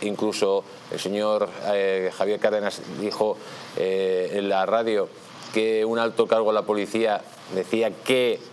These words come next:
precisamente es Indra donde hace ahí el posible puchero. Pero claro,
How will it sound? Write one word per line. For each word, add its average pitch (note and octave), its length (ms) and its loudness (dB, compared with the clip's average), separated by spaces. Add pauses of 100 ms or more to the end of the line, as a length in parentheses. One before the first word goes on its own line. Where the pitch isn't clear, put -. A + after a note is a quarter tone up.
(120)
precisamente G#2+ 680 0
es G2 100 0
Indra G#2+ 260 2
donde G#2 280 2
hace G#2+ 200 0
ahí G#2 260 2 (520)
el G#2 100 0
posible G#2 960 0
puchero. C3 520 0 (1040)
Pero F#2 180 -2
claro, C#3 320 2